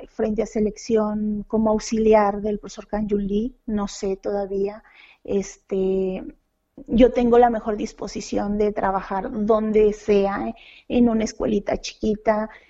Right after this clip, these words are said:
en una selección estatal, este, yo, yo donde haya trabajo y donde haya alguien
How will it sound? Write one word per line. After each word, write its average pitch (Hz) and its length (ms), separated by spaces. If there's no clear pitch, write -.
en 233 360
una 214 360
selección 202 600
estatal, 202 840
este, - 600
yo, 240 440
yo 254 600
donde 269 340
haya 262 320
trabajo 226 460
y 233 60
donde 226 280
haya 233 580
alguien 233 360